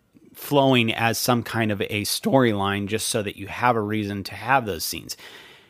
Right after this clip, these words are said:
Harem in a Labyrinth is not, it doesn't even categorize as that because it's just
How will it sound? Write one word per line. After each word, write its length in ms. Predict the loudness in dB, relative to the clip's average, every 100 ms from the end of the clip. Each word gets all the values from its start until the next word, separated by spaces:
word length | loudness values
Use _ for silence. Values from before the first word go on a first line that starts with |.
| _ -8
Harem 360 | 2 4 4
in 80 | 4
a 80 | 4
Labyrinth 540 | 6 4 6 4 0
is 260 | -2 -4 0
not, 380 | 2 4 2 -2
it 600 | -20 -20 -14 -4 -4 0
doesn't 300 | 0 0 0
even 240 | 0 0 -2
categorize 760 | -2 2 2 4 4 4 0
as 220 | -6 -6
that 380 | 0 4 4 2
because 360 | -4 -6 -4 -2
it's 280 | -4 -8 -8
just 480 | 0 0 0 -6